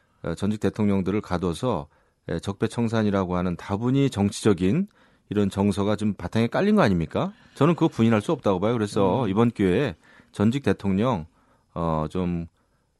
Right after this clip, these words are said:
Speaker 1: 어, 감옥에서, 에, 나-,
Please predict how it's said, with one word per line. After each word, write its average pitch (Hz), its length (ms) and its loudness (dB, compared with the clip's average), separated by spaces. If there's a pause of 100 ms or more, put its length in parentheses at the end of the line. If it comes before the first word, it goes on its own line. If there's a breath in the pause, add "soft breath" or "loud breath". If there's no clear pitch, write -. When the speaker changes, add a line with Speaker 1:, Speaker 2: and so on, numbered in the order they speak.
(180)
Speaker 1:
어, 78 600 -6
감옥에서, 120 640 4 (560)
에, 73 540 -4 (720)
나-, - 180 -18